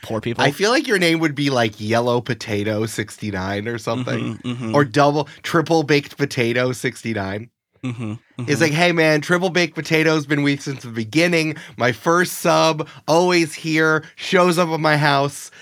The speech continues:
Speaker 2: Totally fine with it, though. I'm working through it."
Speaker 1: Mm-hmm. I'm in,
Speaker 2: So
Speaker 1: I'm under your cupboard. <laughs>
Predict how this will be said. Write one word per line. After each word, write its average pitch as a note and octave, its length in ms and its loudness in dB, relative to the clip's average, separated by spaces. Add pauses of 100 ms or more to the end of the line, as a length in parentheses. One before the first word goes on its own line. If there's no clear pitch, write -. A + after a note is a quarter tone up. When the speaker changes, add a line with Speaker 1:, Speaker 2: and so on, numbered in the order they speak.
(120)
Speaker 2:
Totally F3 400 2
fine C#3 300 4
with B2 140 -4
it, B2 140 -2
though. A#2+ 220 2
I'm A#2+ 160 0
working A#2 320 -4
through F#2+ 220 -6
it." B1 160 -12 (180)
Speaker 1:
Mm-hmm. A#2+ 380 -2 (340)
I'm C3 200 -2
in, F#3+ 160 0
Speaker 2:
So F#3 80 -10
Speaker 1:
I'm D3+ 160 0
under A3+ 180 0
your E3+ 140 0
cupboard. A#3+ 480 0 (1080)
<laughs> D#3+ 80 -16